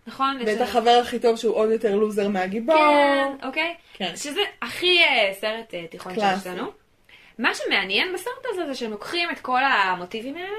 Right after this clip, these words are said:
Speaker 1: והם עושים להם איזה טוויסט כזה. כי זה לא שהאבא של הבחורה הוא סתם כזה אבא מפחיד שאומר לו לא לעשות שום דבר לבת שלו. הוא רע. הוא
Speaker 2: הוא
Speaker 1: הרע.
Speaker 2: הרג אנשים.
Speaker 1: כן, הוא
Speaker 2: כן.
Speaker 1: הרע והוא מפחיד אותו באמת.
Speaker 2: כן.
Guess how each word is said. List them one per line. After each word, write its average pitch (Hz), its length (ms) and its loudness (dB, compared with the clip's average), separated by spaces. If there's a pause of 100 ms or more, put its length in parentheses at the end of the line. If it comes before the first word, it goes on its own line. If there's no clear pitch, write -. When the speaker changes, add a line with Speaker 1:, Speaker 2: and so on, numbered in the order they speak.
(120)
Speaker 1:
והם 190 100 -10
עושים 262 240 -8
להם 370 80 -2
איזה 196 140 -6
טוויסט 214 400 -12
כזה. 185 260 -12 (520)
כי 254 260 -2
זה 233 120 -4
לא 622 120 -2
שהאבא 196 560 0
של 190 140 -4
הבחורה 180 540 -6 (100)
הוא 202 100 -8
סתם 185 400 -4 (160)
כזה 202 320 -2
אבא 202 140 -4
מפחיד 196 360 -6
שאומר 190 480 -6
לו 185 140 -2
לא 180 100 -2
לעשות 180 280 -10
שום 175 100 -16
דבר 165 200 -12 (100)
לבת 233 240 -6
שלו. - 180 -12 (100)
הוא 180 260 -12
רע. 254 120 2 (340)
הוא 190 200 -2
Speaker 2:
הוא 208 200 0
Speaker 1:
הרע. 247 320 2 (200)
Speaker 2:
הרג 254 480 -2
אנשים. 180 480 -8
Speaker 1:
כן, 233 340 0
הוא 226 160 -4
Speaker 2:
כן. - 120 0
Speaker 1:
הרע 247 160 2
והוא 226 120 -2
מפחיד 233 300 -4
אותו 247 140 -4
באמת. 180 600 -6 (140)
Speaker 2:
כן. 175 180 -8